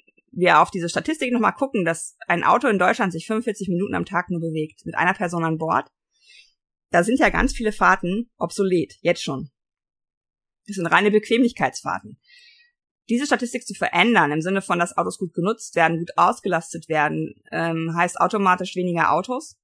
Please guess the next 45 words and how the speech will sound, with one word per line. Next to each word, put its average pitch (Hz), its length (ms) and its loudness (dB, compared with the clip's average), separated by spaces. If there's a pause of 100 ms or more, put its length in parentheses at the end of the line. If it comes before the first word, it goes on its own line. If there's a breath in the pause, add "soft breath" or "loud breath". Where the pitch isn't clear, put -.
(380)
heißt - 200 -4
automatisch 180 420 0
mehr 165 140 0
Platz - 340 -4
frei 214 200 2
bekommen, 226 460 -4
heißt 185 160 -6
automatisch 180 400 -2
aber - 160 -4
auch - 140 -6
Aufstellflächen 233 640 0 (140)
schaffen 220 400 -2
für 214 160 -6
solche 202 240 -6
Mobilität, 190 640 -4 (260 soft breath)
heißt 247 240 4
aber 202 320 6
auch, 226 220 4
dass 208 140 -2
solche 196 320 -2
Angebote 196 500 0
verständlich 226 540 -2
sein 208 200 2
müssen 202 300 -4
und 285 380 -2 (500)
eigentlich 247 340 2
sogar 220 220 4
auf 208 80 -2
dich 202 140 -8
zukommen. 147 560 -4 (460)
Also, 180 280 2
dass 175 220 0
du 269 220 0
sagst, 214 360 4
ich 196 80 -4
möchte 202 220 -2
von 180 100 0
A 180 140 4
nach 180 200 0
B, 233 300 2
meinetwegen 190 560 0
München, 226 800 0
meine 180 260 0
Hausnummer, 262 840 0
äh, 202 380 0